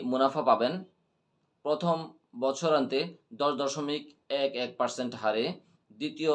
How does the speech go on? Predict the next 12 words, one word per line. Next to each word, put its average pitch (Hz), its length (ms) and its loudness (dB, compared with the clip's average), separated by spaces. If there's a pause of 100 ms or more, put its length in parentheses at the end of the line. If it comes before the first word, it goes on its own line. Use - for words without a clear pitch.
(140)
বছরান্তে 135 560 2 (440)
দশ 135 120 4 (100)
দশমিক 135 360 0 (160)
ছয় 131 300 6
দুই, 127 160 2 (440)
তৃতীয় 165 380 0
বছরান্তে 143 480 2 (600)
এগারো 139 260 2
দশমিক 143 420 -4 (280)
এক 139 140 -2
সাত 131 280 0 (120)
পার্সেন্ট, 160 420 -2